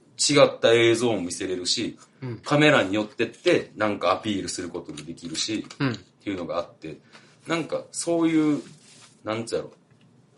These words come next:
Speaker 1: みんながみんなそれぞれ自分なりのアプローチの仕方を持ってたら、
Speaker 2: うん。
Speaker 1: 絶対面白いと思うねんな。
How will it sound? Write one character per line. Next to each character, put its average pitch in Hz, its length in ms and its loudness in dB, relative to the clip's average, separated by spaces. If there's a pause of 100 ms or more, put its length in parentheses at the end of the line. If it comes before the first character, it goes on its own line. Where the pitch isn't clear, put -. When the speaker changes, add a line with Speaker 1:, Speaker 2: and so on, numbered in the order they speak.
(460)
Speaker 1:
み 202 160 4
ん 247 140 12
な 202 120 8
が 117 100 4
み 120 140 6
ん 139 100 6
な 107 100 4
そ 123 140 0
れ 131 80 4
ぞ 127 120 0
れ 90 80 -2
自 113 200 -4
分 135 280 4
な 139 80 8
り 135 140 4
の 131 220 0
ア 120 60 0
プ 135 140 -4
ロ 139 160 6
ー 113 40 2
チ 82 160 -6
の 82 80 -6
仕 - 120 0
方 110 260 0
を 85 80 0
持 82 140 -8
っ - 20 -14
て - 160 -12
た 76 120 -10
ら、 87 280 0 (220)
Speaker 2:
う 139 60 -8
ん。 113 200 -10 (420)
Speaker 1:
絶 165 380 -2
対 190 320 2
面 160 220 2
白 104 300 2
い 78 40 -10
と 87 80 -10
思 82 220 -8
う - 20 -10
ね 73 180 -14
ん - 20 -18
な。 110 120 -12